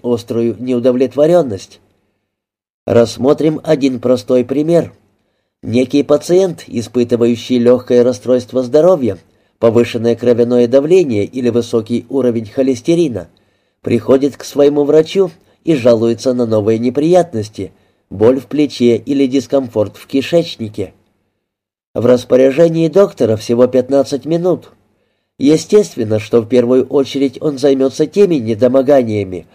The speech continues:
о которых уже знал ранее, повышенное кровяное давление и высокий уровень холестерина. Лишь после этого он переключит свое внимание на новые симптомы. Время бежит,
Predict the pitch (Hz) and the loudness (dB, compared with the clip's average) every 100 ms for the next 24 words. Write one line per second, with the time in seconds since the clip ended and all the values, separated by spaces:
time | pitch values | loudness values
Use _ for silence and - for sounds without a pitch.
0 | - 131 120 117 110 117 117 123 123 113 | -6 -4 0 0 2 0 0 -4 -2 0
1 | 135 131 143 180 147 92 90 _ _ _ | 0 2 2 2 0 -4 -8 _ _ _
2 | - 110 117 117 120 120 113 120 117 117 | 0 2 2 0 -2 -2 0 0 0 2
3 | 123 120 131 139 180 156 107 95 - 139 | 2 2 2 4 2 2 -2 -4 -6 -4
4 | 117 - 101 113 110 127 117 113 110 104 | -4 -4 -6 -4 -6 -6 -4 -4 -8 -6
5 | 127 123 - 160 170 120 85 _ _ _ | -4 -4 -2 -2 0 -4 -10 _ _ _
6 | _ _ _ _ - 110 127 - 135 - | _ _ _ _ -6 0 0 0 -2 0
7 | 156 196 196 127 123 131 123 110 123 117 | 2 2 2 0 0 -2 -6 -2 -2 0
8 | 127 120 - 117 - 123 135 127 139 147 | -2 -2 -4 -6 -2 2 2 2 -2 0
9 | 180 165 117 98 110 127 117 110 113 110 | 2 2 0 -4 -2 -2 0 0 0 -2
10 | - 135 110 165 156 98 - _ _ _ | -4 -6 -2 0 0 -4 -12 _ _ _
11 | _ _ _ _ _ _ _ - 95 113 | _ _ _ _ _ _ _ -10 -2 2
12 | 139 147 143 151 143 196 165 | 4 4 2 2 2 0 0